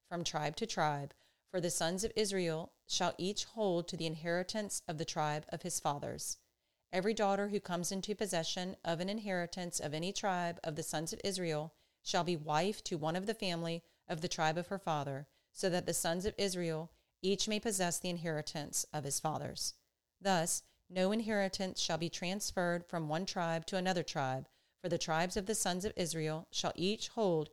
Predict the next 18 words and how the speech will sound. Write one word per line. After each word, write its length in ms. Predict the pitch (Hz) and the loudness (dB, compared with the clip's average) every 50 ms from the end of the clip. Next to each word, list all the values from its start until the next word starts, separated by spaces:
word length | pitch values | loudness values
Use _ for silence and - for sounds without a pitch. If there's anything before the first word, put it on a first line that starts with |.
| _ _ _ _ - | _ _ _ _ 0
to 140 | - 185 | 2 2
his 140 | 175 175 160 | 2 2 2
own 160 | 156 151 160 | 0 -2 -2
inheritance." 800 | 160 160 160 160 156 135 - - - 151 127 - - - - - - _ _ _ _ _ _ _ _ _ _ _ _ _ _ - _ - - | -2 -2 -2 -2 -2 -2 -2 -4 -6 -6 -8 -6 -6 -6 -6 -6 -8 _ _ _ _ _ _ _ _ _ _ _ _ _ _ -20 _ -4 0
Just 220 | 170 180 180 - 226 | 0 2 2 2 0
as 80 | 226 | 2
the 100 | 214 233 | 2 2
Lord 220 | 208 202 180 175 196 | 4 4 4 4 2
had 120 | 185 - | 0 -2
commanded 380 | - 175 160 151 156 165 180 196 | -2 0 0 0 0 -2 -2 0
Moses, 540 | 190 170 160 156 143 156 151 160 - - - _ _ _ _ - | 2 2 2 2 2 0 -2 -2 -4 -4 -8 _ _ _ _ -6
so 180 | - - 180 | 2 4 6
the 120 | 175 175 202 | 6 6 4
daughters 480 | 196 180 160 160 160 165 170 170 - | 4 4 4 4 2 2 0 0 0
of 160 | - - 170 | 0 -2 -2
Zel-, 320 | 160 156 165 175 170 175 - _ _ _ _ _ - - | 0 0 0 0 0 -2 -6 _ _ _ _ _ -20 -18
Zelophehad 840 | 170 156 165 196 196 202 196 - 165 160 135 147 143 135 135 135 - - _ _ _ _ _ _ - | -10 0 2 4 4 4 2 2 0 -2 -2 -2 -2 -2 -4 -6 -8 -12 _ _ _ _ _ _ 2
did. 340 | 180 180 160 - - - | 2 4 4 2 0 -6